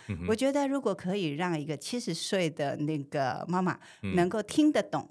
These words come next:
Speaker 2: 我在做什么，
Speaker 1: 嗯哼。嗯哼。
Speaker 2: 也许，也许，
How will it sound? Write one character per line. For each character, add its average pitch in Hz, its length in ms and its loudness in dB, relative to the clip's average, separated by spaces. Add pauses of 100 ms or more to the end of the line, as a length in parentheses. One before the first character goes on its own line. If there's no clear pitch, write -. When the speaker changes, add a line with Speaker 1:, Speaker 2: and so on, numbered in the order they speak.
Speaker 2:
我 147 140 -4
在 151 280 -4
做 208 340 -2
什 127 400 -2
么， 156 240 0 (120)
Speaker 1:
嗯 87 80 -6
哼。 95 80 -4
嗯 - 20 -4
哼。 - 20 -4
Speaker 2:
也 202 200 -2
许， - 460 -8
也 143 220 -4
许， - 300 -8